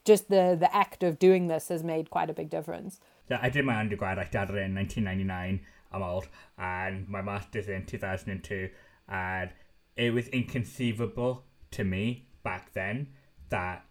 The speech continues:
Speaker 2: this would be an economics paper, that the paper that Arun Advani and co-authors just did about race and how much economists think about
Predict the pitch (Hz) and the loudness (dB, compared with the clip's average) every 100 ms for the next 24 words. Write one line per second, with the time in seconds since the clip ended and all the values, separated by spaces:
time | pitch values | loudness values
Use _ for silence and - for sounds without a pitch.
0 | - 110 123 - 123 - 107 98 98 110 | -4 -2 -2 0 -4 0 -2 0 0 0
1 | 98 95 - 85 - 87 - - - - | 0 0 -2 -2 -4 -6 -8 -20 -18 0
2 | 110 95 123 107 - 117 117 123 101 98 | 0 2 0 -2 0 -2 0 0 0 0
3 | 110 110 110 101 104 107 107 101 101 98 | 2 4 4 4 2 2 2 0 -2 -2
4 | 95 110 104 104 - 95 110 - 104 95 | -4 -2 2 2 0 -4 -4 -4 -2 0
5 | 95 92 95 104 101 - - 98 101 104 | 0 -2 0 2 0 -4 -6 -4 0 0
6 | 104 - 113 107 101 117 104 95 92 90 | -2 -4 -2 -2 -2 -2 -4 -2 -2 -2
7 | 90 | -4